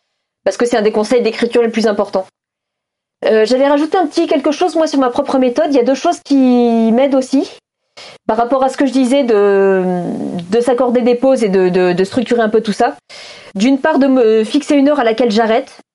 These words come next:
et de m'obliger à m'arrêter au lieu de dire, « Oh non, non, je continue encore une heure, je continue encore deux heures », et finalement, on se, on s'épuise comme ça.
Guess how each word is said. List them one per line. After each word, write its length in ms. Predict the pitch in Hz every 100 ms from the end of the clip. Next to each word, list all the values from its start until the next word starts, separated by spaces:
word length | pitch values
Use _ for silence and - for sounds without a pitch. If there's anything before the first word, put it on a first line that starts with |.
| _ _ _
et 80 | 196
de 80 | 226
m'obliger 440 | 254 277 302 302
à 60 | 302
m'arrêter 400 | 277 269 262 302
au 60 |
lieu 140 | 269 233
de 100 | 233
dire, « 200 | 226 247
Oh 60 | 247
non, 120 | 262
non, 120 | 269
je 80 | 247
continue 380 | 240 240 240 254
encore 260 | 233 226
une 120 | 226
heure, 120 | 214 226
je 80 |
continue 300 | 226 196 214
encore 200 | 202 214
deux 220 | 208 214 220
heures », 160 | 220
et 80 | 185
finalement, 340 | - 208 208
on 80 | 220
se, 140 | 214 196
on 240 | 180 185
s'épuise 380 | - 196 254 277
comme 140 | 226
ça. 180 | 214 277